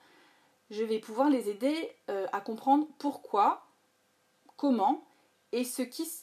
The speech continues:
ce qui motive la personne derrière tout ça. Et ça, euh, si vous assistez à ces ateliers, ça vous aidera à spécifier réellement votre objectif. Donc ça, c'est des choses qui sont très importantes de,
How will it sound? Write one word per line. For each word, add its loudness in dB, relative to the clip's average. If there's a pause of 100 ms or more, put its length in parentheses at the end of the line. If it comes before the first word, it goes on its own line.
(180)
ce -10
qui -4
motive 0
la 4
personne -4
derrière -6
tout -18
ça. -14 (560)
Et 0
ça, 2
euh, -2 (120)
si -16
vous -10
assistez -6
à 0
ces -8
ateliers, -4
ça -6
vous -8
aidera 0
à -6
spécifier -6
réellement 2
votre -4
objectif. -10
Donc -16
ça, -6
c'est -10
des -6
choses -12
qui -8
sont -10
très -6
importantes -4 (800)
de, -18